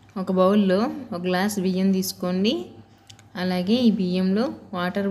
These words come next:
పోసి బాగా కడిగి పక్కన పెట్టాలి. రేషన్ బియ్యం వాడుకుంటే దోశలు చాలా క్రిస్పీగా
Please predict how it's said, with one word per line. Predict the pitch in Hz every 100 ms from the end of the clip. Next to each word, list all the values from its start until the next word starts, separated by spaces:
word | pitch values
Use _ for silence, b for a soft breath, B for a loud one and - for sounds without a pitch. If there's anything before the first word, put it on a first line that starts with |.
| 190
పోసి | 180 - 254 349 - B B B 196
బాగా | 185 196 208 190
కడిగి | 180 185 262 359 - - -
పక్కన | 175 190 185
పెట్టాలి. | 180 - 175 190 247 381 - - - - _ _ - - _ _ - _ _ _ - _ - _ - - - _ _ - - _ _ _ _ - _ - - _ _ _ _ 190 190
రేషన్ | 196 233 214
బియ్యం | 202 190 180
వాడుకుంటే | 170 175 185 180 202 285 285 226
దోశలు | 196 202 208 247 294
చాలా | 208 196 196
క్రిస్పీగా | 196 - 202 202 190